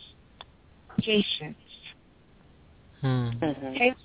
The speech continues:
Speaker 1: And knowing, knowing the business.
Speaker 3: Mm-hmm.
Speaker 1: Um,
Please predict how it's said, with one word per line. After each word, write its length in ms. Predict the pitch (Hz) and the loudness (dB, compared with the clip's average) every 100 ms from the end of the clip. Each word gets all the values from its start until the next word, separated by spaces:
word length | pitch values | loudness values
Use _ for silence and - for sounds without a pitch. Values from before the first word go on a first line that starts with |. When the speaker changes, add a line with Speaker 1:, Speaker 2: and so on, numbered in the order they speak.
| - - - - - - - - - - - - - - | -20 -20 -20 -20 -20 -20 -20 -20 -20 -20 -20 -20 -20 -2
Speaker 1:
And 880 | 190 190 185 185 180 180 180 180 180 - - - - - - - - - - - - - - | 4 6 6 8 8 8 8 6 4 0 -16 -20 -20 -20 -20 -20 -20 -20 -20 -20 -20 -20 -2
knowing, 600 | 185 196 220 220 208 196 180 | 4 6 6 6 8 6 6
knowing 380 | 196 208 202 | 6 8 8
the 80 | 175 | 6
business. 420 | 165 165 - - - - - - - - _ _ - - - | 4 0 0 -8 -12 -20 -20 -20 -20 -20 _ _ -20 -20 -2
Speaker 3:
Mm-hmm. 180 | 165 143 | 0 4
Speaker 1:
Um, 500 | 175 180 180 180 185 | 6 6 4 0 -4